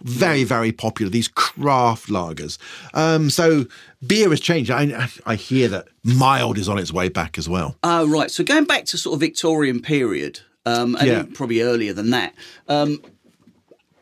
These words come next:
Speaker 2: people would have gone to the pub to drink what? Gin?
Speaker 1: Well,
Speaker 2: Ale?
Speaker 1: we, there were gin palaces, weren't there, which primarily sold gin and, of course, tonic, 'cause you wouldn't trust the water.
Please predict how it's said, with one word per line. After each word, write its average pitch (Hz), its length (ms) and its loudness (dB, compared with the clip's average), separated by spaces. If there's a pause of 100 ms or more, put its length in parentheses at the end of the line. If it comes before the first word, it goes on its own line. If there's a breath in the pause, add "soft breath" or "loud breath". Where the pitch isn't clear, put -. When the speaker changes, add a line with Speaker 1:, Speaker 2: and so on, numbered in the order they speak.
Speaker 2:
people 226 300 -2
would 190 200 2
have 180 100 4
gone 196 260 -2
to - 100 -6
the 139 100 -6
pub 123 320 -4
to - 120 -8
drink 147 280 0
what? 120 200 -2 (140)
Gin? 208 460 0 (580)
Speaker 1:
Well, 139 160 4
Speaker 2:
Ale? 226 80 4
Speaker 1:
we, 262 160 0
there 269 100 -8
were 285 160 4
gin 247 280 4
palaces, 254 420 0
weren't 196 180 4
there, 135 80 -2
which 139 260 -2
primarily 156 500 2
sold 131 320 0
gin 151 180 2
and, 123 100 -2
of 143 140 -2
course, 160 240 2
tonic, 190 400 -2
'cause 104 120 -4
you 131 60 4
wouldn't 110 200 -2
trust - 280 -2
the 113 60 -2
water. 139 420 0